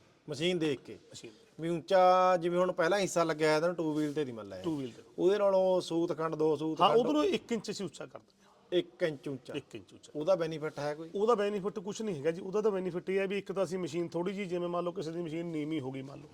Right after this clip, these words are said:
Speaker 1: ਹੂੰ।
Speaker 2: ਅਸੀਂ ਕਸਟਮਰ ਨੂੰ ਇਹ ਪੁੱਛਦੇ ਹਾਂ, "ਬਾਈ ਯਾਰ ਥੋੜ੍ਹੀ ਜਿਹੀ ਮਸ਼ੀਨ ਸਾਨੂੰ ਮਿਣ-, ਮਿਣਤੀ ਜਿਹੀ ਨੀਵੀਂ ਲੱਗਦੀ ਆ,
Speaker 1: ਹੂੰ।
Speaker 2: ਵੀ ਥੋੜ੍ਹੀ ਜਿਹੀ ਜੇ ਆਪਾਂ ਉੱਚੀ ਕਰ ਰਹੇ, ਥੋੜ੍ਹੀ ਜਿਹੀ ਸੋਹਣੀ ਲੱਗੂ ਥੋੜ੍ਹੀ ਜਿਹੀ ਮਸ਼ੀਨ, ਆਪਾਂ ਉਸ ਹਿਸਾਬ ਨਾਲ ਕਰ ਲਈਏ।"
Speaker 1: ਅੱਛਾ, ਵੀ
Speaker 2: ਫਿਰ ਮਤਲਬ ਉਹ ਚੀਜ਼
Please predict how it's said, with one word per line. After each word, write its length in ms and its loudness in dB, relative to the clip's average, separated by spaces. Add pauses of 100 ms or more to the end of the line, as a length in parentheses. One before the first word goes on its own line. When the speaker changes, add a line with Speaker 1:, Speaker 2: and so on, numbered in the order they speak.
(100)
Speaker 1:
ਹੂੰ। 280 -8 (300)
Speaker 2:
ਅਸੀਂ 140 0
ਕਸਟਮਰ 440 4
ਨੂੰ 100 6
ਇਹ 60 8
ਪੁੱਛਦੇ 280 0
ਹਾਂ, 60 0
"ਬਾਈ 160 2
ਯਾਰ 180 2
ਥੋੜ੍ਹੀ 220 -2
ਜਿਹੀ 100 -4
ਮਸ਼ੀਨ 220 -6
ਸਾਨੂੰ 280 -2
ਮਿਣ-, 160 -4
ਮਿਣਤੀ 440 -2
ਜਿਹੀ 120 -4
ਨੀਵੀਂ 260 -4
ਲੱਗਦੀ 340 -8
ਆ, 40 -8
Speaker 1:
ਹੂੰ। 440 -12
Speaker 2:
ਵੀ 80 -4
ਥੋੜ੍ਹੀ 260 -2
ਜਿਹੀ 120 -4
ਜੇ 160 -2
ਆਪਾਂ 440 -2 (440)
ਉੱਚੀ 280 -6
ਕਰ 200 4
ਰਹੇ, 100 2
ਥੋੜ੍ਹੀ 200 -4
ਜਿਹੀ 280 -12
ਸੋਹਣੀ 280 -6
ਲੱਗੂ 200 -6
ਥੋੜ੍ਹੀ 200 -16
ਜਿਹੀ 100 -14
ਮਸ਼ੀਨ, 180 -16
ਆਪਾਂ 200 -8
ਉਸ 120 -2
ਹਿਸਾਬ 160 6
ਨਾਲ 100 -2
ਕਰ 160 -10
ਲਈਏ।" 200 -18 (380)
Speaker 1:
ਅੱਛਾ, 380 -6 (100)
ਵੀ 140 -6
Speaker 2:
ਫਿਰ 360 4
ਮਤਲਬ 240 2
ਉਹ 160 6
ਚੀਜ਼ 360 -6